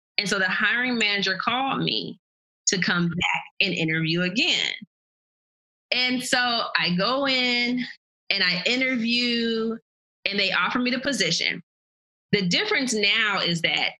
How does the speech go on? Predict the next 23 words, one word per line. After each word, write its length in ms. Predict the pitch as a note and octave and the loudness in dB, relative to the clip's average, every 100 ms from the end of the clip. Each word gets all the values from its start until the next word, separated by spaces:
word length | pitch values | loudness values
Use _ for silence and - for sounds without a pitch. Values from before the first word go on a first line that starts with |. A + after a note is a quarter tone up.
| _ | _
I 220 | G3+ C4 C#4+ | 0 0 2
know 260 | A#3 A#3 | 2 2
what 140 | G#3 F#3 | 2 2
I'm 200 | D#3+ D#3+ | 0 0
doing. 440 | F#3 - A1 F3 F3 - _ _ _ _ | 0 -2 -6 -8 -10 -18 _ _ _ _
Difference 340 | A#3+ C4 C4+ A#3 | -2 2 0 2
now 600 | A#3 D4 C4+ F#3+ F3+ F3+ - _ _ - | 2 2 2 2 0 -4 -10 _ _ -2
is 140 | G#3+ | 2
that 200 | G#3+ - | 2 2
I 200 | G3+ G3+ | 0 2
know 280 | A#3+ A3 G#3 | 2 2 2
how 260 | G#3+ G#3 F3+ | 0 0 2
this 200 | F#3 F3 | 2 0
role 300 | F3 E3+ D#3+ | 0 0 0
goes. 480 | E3+ F#3+ G#3+ D#3+ E3+ | 0 0 0 0 2
So 80 | F#3 | 2
I 80 | |
try 220 | F3 A#3 B3+ | 2 2 2
to 120 | C4+ | 0
negotiate 640 | A3+ F#3 G3 - F3+ F3 | 2 2 2 0 0 0
the 80 | E3+ | 0
terms, 460 | - F#3+ F#3 F3 | 0 0 2 2
like, 260 | E3+ D#3+ D3+ | 2 0 -2